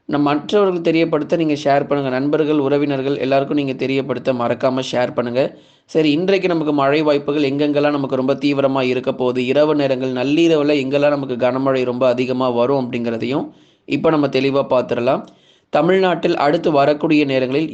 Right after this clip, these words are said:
இருபது மாவட்டங்களில் மழை தீவிரம் பொறுத்தவரை மிக அதிகமாக பதிவாக வாய்ப்புள்ளது. முதற்கட்டமாக எங்கெல்லாம் நமக்கு கனமழை வந்து ரொம்ப அதிகமாக இருக்கும் அப்படிங்கிறத இப்ப நம்ம பார்க்க போறோம். முதலாவதாக டெல்டா மாவட்டங்கள்.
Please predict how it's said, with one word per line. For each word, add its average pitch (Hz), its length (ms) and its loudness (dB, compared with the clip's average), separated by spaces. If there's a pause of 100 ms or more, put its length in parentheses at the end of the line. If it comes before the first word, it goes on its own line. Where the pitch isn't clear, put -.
இருபது 185 440 4
மாவட்டங்களில் 143 760 0
மழை 131 360 2
தீவிரம் 139 400 -2
பொறுத்தவரை 127 440 -2 (100)
மிக 131 340 0
அதிகமாக 127 680 0
பதிவாக 120 500 0
வாய்ப்புள்ளது. 117 600 -2 (640)
முதற்கட்டமாக 151 880 2
எங்கெல்லாம் 151 440 2
நமக்கு 135 220 -2
கனமழை 139 520 2
வந்து 131 200 0
ரொம்ப 135 220 0
அதிகமாக 131 560 0
இருக்கும் 139 360 0
அப்படிங்கிறத 120 460 0 (480)
இப்ப 135 260 0
நம்ம 135 160 0
பார்க்க 127 320 0
போறோம். 127 280 0
முதலாவதாக 147 640 2
டெல்டா 156 480 2
மாவட்டங்கள். 123 520 -2